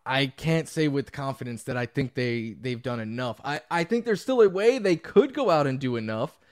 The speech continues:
uh, in the form of DeAndre Hopkins. Like,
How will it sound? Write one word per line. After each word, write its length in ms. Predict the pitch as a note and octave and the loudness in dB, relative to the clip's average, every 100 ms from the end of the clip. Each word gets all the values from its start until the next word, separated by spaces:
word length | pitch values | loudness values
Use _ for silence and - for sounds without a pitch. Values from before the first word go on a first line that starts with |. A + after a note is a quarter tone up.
| _ _ | _ _
uh, 260 | - C3+ B2 | 2 2 2
in 100 | D3+ | 0
the 80 | D3 | 0
form 320 | - E3 D#3+ | 2 4 6
of 140 | D3+ C#3 | 4 2
DeAndre 420 | C#3 C3+ C3+ A#2 | 0 0 -2 -4
Hopkins. 560 | B2+ D#3+ - B2+ B2 | -2 -2 -2 -6 -6
Like, 220 | B2+ B2+ | -6 -8